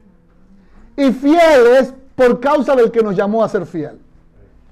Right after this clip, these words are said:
No somos fieles porque nosotros, ah, sí, tú sabes. No, somos fieles por causa de quien nos llamó a ser fiel. Él es fiel. Cristo es fiel. Entonces,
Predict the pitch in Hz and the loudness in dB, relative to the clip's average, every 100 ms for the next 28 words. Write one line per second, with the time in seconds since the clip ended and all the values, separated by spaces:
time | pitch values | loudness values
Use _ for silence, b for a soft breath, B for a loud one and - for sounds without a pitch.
0 | _ _ _ 160 175 240 226 202 220 226 | _ _ _ -12 -8 -2 -2 -2 0 2
1 | 262 262 202 196 190 175 208 208 220 190 | 2 0 -2 -4 -4 -4 -4 -2 -2 -4
2 | - 175 185 190 170 - 180 180 156 - | -6 -6 -4 -4 -6 -10 -12 -12 -12 -6
3 | 208 - 160 214 254 220 - - _ - | -6 -6 -6 0 2 0 -2 -16 _ -4
4 | 202 226 240 233 240 196 156 220 208 220 | -2 0 0 0 -2 -8 -6 -6 -4 -4
5 | 185 208 220 220 196 185 185 196 185 165 | -6 -8 -8 -8 -8 -10 -10 -12 -12 -14
6 | - 160 123 110 _ - 214 269 269 220 | -14 -16 -16 -20 _ -8 -2 0 2 0
7 | 190 196 202 170 135 b b b b _ | -4 -2 -2 -2 -6 b b b b _
8 | _ 196 - 190 151 165 175 240 208 | _ -8 -4 -6 -6 -6 -2 0 0